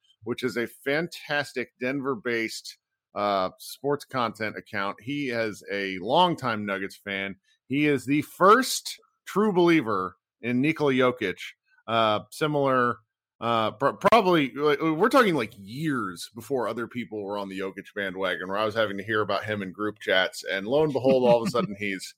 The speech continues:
Speaker 1: he's the M V P and is an unbelievable player. How you doing, Adam?
Speaker 2: I'm good, man. Um, I, the one thing I'll say is I do remember some of the, like, draft Twitter people, which this is, like, two thousand thirteen draft Twitter
Speaker 1: Mm-hmm.
Speaker 2: people,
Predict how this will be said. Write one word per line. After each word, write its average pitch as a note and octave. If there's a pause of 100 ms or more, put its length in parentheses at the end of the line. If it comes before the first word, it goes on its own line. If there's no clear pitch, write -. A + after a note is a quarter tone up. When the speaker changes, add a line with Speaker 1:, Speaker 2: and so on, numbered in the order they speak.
(500)
Speaker 1:
he's G#2+
the G#2+
M G#2
V G2
P F#2
and F2
is E2+
an E2+
unbelievable E2+
player. E2+
How -
you A3+
doing, G3+
Adam? D#3 (960)
Speaker 2:
I'm D#3
good, G#3+
man. F#3
Um, D#3
I, F3
the F3
one B3
thing E4
I'll F3+
say F#3
is D#3+
I F3
do A3+
remember G#3+
some F3+
of E3
the, D#3+
like, A#2+
draft A2+
Twitter A#2+
people, C3
which A#2+
this D3+
is, D#3
like, B2+
two C#3
thousand A#2
thirteen G#2+
draft A#2+
Twitter B2
Speaker 1:
Mm-hmm. -
Speaker 2:
people, C#3+